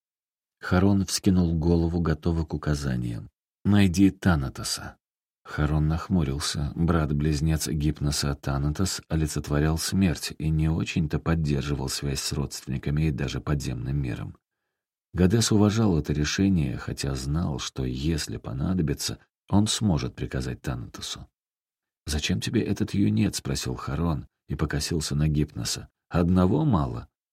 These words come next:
Просто найди. Скажи, что хочу его видеть. Лучше здесь, в подземном мире».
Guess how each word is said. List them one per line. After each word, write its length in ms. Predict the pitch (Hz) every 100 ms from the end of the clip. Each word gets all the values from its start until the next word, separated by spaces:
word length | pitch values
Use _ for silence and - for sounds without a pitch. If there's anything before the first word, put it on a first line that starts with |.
| _ -
Просто 640 | 80 82 85 - 85 85 _
найди. 640 | 87 85 76 73 71 60 - _ _ -
Скажи, 340 | - 82 98
что 180 | 104 92
хочу 260 | 92 - 98
его 260 | 95 90
видеть. 500 | 78 76 62 - -
Лучше 500 | 73 85 104 - 98
здесь, 500 | 80 69 - - - _ -
в 160 | -
подземном 680 | - 71 64 73 76 71 62
мире». 320 | 53 - -